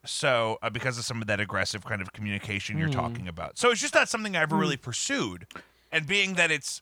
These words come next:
Speaker 1: being that it's not like I preferred one thing over another, you know, um,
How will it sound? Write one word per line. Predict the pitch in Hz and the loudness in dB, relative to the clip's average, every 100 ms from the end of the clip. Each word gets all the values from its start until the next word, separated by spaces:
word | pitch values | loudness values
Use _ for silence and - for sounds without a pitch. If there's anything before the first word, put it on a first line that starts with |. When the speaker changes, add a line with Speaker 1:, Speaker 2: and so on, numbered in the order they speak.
| - | -4
Speaker 1:
being | 190 190 | -2 2
that | 165 | 2
it's | 143 180 | 2 2
not | 190 | 2
like | 160 143 | 2 2
I | |
preferred | - 135 - 143 135 | 0 -4 0 0 2
one | 135 131 | 2 2
thing | 120 151 147 147 | 0 0 0 2
over | 147 139 139 | 2 4 4
another, | 139 135 135 131 131 _ _ - | 6 6 6 6 2 _ _ -6
you | 151 | -2
know, | 127 104 101 - - | 0 0 0 -2 2
um, | 123 104 95 90 87 | 4 4 2 -2 -8